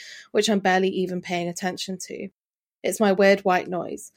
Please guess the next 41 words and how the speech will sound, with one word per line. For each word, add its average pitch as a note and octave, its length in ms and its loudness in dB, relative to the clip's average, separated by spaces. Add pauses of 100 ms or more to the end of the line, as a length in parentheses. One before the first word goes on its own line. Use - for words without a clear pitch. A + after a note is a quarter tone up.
(240)
I G#3+ 80 2
loved G#3 300 4
listening G#3+ 320 0
to G#3 80 -8
the G3 100 0
episode F#3 440 -2
The - 60 -8
Death F3 240 -4
of F#3 80 -8
Nuance, F3 560 -4
and G3+ 140 -6
feel G#3 160 2
this A#3 180 0
podcast F#3+ 500 -4
has F#3+ 100 -10
given F#3 200 -4
me F3+ 140 -4
inspiration F#3 580 -2
to - 120 -12
change G3 320 -4
my G#3 80 2
listening F#3 340 -2
habits F3+ 380 -6
for G3 100 -8
the F#3+ 80 -2
better D#3+ 500 -8
and F#3+ 140 -10
seek G#3 240 -2
out F#3+ 160 -4
some F3+ 160 -8
more F3+ 100 -4
stimulating F#3 640 -2
conversation, F3+ 760 -8 (400)
which - 180 -2
is F#3+ 140 -4
thought-provoking A#3 720 2
without F#3 320 -2
being G#3 160 2
stuffy F#3 480 -2
or F3 100 -4
pretentious." - 840 -10